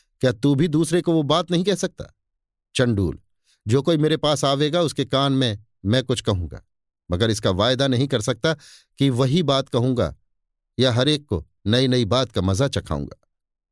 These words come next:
माया रानी, "क्या ये भी नहीं कह सकता कि तू कौन है और इस बाग में किस राह से आया है?" चंडूल, मेरा नाम चंडूल है, आने के विषय में तो केवल इतना ही कह देना काफी है कि मैं सर्वव्यापी हूं,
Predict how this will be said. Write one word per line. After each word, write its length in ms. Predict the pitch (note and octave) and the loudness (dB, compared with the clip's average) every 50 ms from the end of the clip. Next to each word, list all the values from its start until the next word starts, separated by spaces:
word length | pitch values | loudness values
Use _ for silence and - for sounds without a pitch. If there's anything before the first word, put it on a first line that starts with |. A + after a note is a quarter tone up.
| _ _ _ _ _ _ _ _ _ _ - | _ _ _ _ _ _ _ _ _ _ -2
माया 280 | F#2+ F#2+ G2 F#2 E2 D2 | 0 2 2 2 0 0
रानी, 300 | A#1+ G#1+ G#1+ G1+ - _ _ _ _ _ _ _ _ _ _ _ _ _ _ _ _ | -2 -6 -10 -12 -16 _ _ _ _ _ _ _ _ _ _ _ _ _ _ _ _
"क्या 100 | - G2 | -2 0
ये 260 | G2 G2 F#2 A2+ B2+ C3 | 0 2 2 2 2 2
भी 140 | B2+ C#3+ | 2 2
नहीं 180 | D#3 D3 D3 D3 | 2 2 0 0
कह 140 | C#3+ D3 B2+ | 0 0 0
सकता 300 | A2 D3+ - - D#3+ D#3 | 0 -2 -4 -2 -2 -2
कि 120 | - D3 | -2 -2
तू 120 | A#2+ C#3+ A#2+ | -2 -4 -4
कौन 280 | - C#3+ D#3 E3 D#3 | -2 0 0 2 2
है 80 | C#3 D#3 | 2 2
और 120 | D3+ C#3 | 0 0
इस 80 | C3 A2+ | -2 -2
बाग 300 | G#2+ A2+ C#3 D#3+ D3 C3+ | 0 0 0 0 0 0
में 120 | D3 C#3+ | -2 -2
किस 180 | D3 D#3 C#3 D#3 | -2 -4 -4 -2
राह 160 | D#3+ D#3 D#3+ | -2 -2 -2
से 160 | D#3 - F3+ | -2 -2 -2
आया 180 | D#3 D#3+ E3+ F3+ | 0 0 0 0
है?" 80 | E3+ - _ _ _ _ _ _ _ _ _ _ _ _ _ _ _ _ _ _ _ - | -2 -4 _ _ _ _ _ _ _ _ _ _ _ _ _ _ _ _ _ _ _ -4
चंडूल, 420 | - B2+ G#2+ F#2+ D#2+ D#2 C2 - - _ _ _ _ _ _ _ _ _ - _ _ _ _ _ - | -2 0 0 0 0 -4 -6 -8 -12 _ _ _ _ _ _ _ _ _ -20 _ _ _ _ _ 0
मेरा 240 | G#2 C3+ D3 D3+ D3 | 2 2 4 4 2
नाम 220 | D3 D3 C#3+ C3+ | 2 2 2 0
चंडूल 400 | - - C3+ C3+ D3 E3 E3 A#2 | 0 0 0 0 2 2 0 -2
है, 220 | D2 C2 - - _ _ _ _ _ _ _ _ _ - F2+ | -2 -8 -12 -14 _ _ _ _ _ _ _ _ _ -2 0
आने 220 | G#2+ A2+ B2 A#2 | 2 2 2 2
के 100 | A2 B2 | 2 0
विषय 300 | A2 A2+ G#2+ - B2+ A#2+ | 0 2 2 2 2 2
में 120 | A#2 A#2+ | 2 0
तो 100 | A2 A#2 | -2 -2
केवल 260 | G#2+ B2 A2+ A2+ A2 G#2+ | -2 0 0 2 0 0
इतना 220 | G#2 - A#2+ C3 | 0 0 0 0
ही 160 | B2+ C3+ F3+ | 2 2 0
कह 180 | E3 C3+ A#2+ A#2+ | 0 0 0 0
देना 240 | B2 B2 A#2+ A#2 A2 | 0 0 0 0 0
काफी 360 | A2+ A#2 A2+ G#2+ - C#3+ C3 | 0 0 0 0 0 0 2
है 120 | C#3 C#3+ | 2 0
कि 100 | C#3+ C3+ | 0 -2
मैं 100 | A#2+ A2+ | -2 -2
सर्वव्यापी 680 | G#2 - A#2+ A2 F#2+ F#2+ F#2+ F#2 G#2 G#2+ G#2+ A2+ E3 E3+ | -2 -2 -2 -2 0 0 0 2 2 0 2 2 0 0
हूं, 140 | A#2 F2 | 0 -2